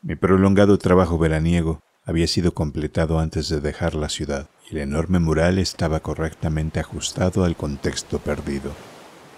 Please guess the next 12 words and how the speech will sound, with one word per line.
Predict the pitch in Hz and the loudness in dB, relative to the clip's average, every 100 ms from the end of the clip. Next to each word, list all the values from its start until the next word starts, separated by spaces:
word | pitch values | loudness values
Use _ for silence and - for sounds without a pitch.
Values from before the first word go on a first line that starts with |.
| - | 0
Me | 98 | 4
había | 104 113 | 6 6
costado | 107 - 95 87 76 | 4 4 2 4 2
la | 73 | 0
mayor | 73 76 76 | -2 -2 -2
parte | - 78 - | -2 -4 -2
del | 78 76 | -4 -2
año | 78 80 78 | -2 -2 -4
terminar | - 76 73 76 78 | -4 -6 -6 -4 -4
el | 73 | -6
dibujo | 73 76 78 - 82 | -6 -4 -4 -4 -6
y, | 73 | -6